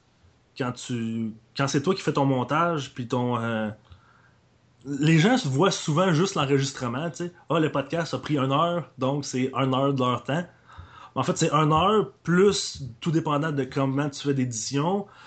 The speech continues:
Puis après ça, ben, faut que tu, t'avais de la recherche à faire pour ce podcast-là. T'avais, euh, tu sais, c'est toutes des, des choses comme ça que le monde voit pas, mais que ça fait partie du,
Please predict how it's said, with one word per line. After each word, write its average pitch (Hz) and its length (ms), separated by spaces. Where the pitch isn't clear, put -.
Puis 160 80
après 143 180
ça, 165 160
ben, 139 180
faut 139 180
que 139 140
tu, 127 360
t'avais 139 280
de 135 60
la 135 160
recherche 139 520
à 165 80
faire 175 220
pour 151 140
ce 156 80
podcast-là. 147 720
T'avais, 143 520
euh, 127 140
tu 196 60
sais, 196 40
c'est 151 240
toutes 208 180
des, 139 380
des 135 100
choses 180 300
comme 139 180
ça 175 200
que 147 80
le 131 80
monde 151 260
voit 127 380
pas, 190 200
mais 135 180
que - 60
ça 127 260
fait 127 100
partie - 500
du, 123 300